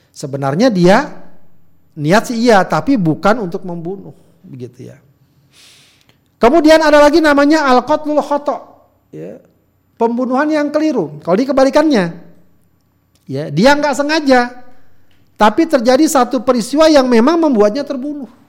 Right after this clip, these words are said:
atau mati, orang, orang jadi mati. Yang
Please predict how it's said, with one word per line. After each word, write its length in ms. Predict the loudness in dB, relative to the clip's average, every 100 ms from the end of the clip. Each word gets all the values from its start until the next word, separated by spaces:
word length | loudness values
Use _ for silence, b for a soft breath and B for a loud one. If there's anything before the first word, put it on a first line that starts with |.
| _ _
atau 240 | -12 -6 -4
mati, 560 | -4 -8 -12 -18 -18 -10
orang, 480 | -6 -6 -8 -16 _
orang 240 | -6 -6
jadi 160 | -6 -10
mati. 320 | -14 -20 _ _ _ _ _ _ _ _
Yang 180 | -14 -14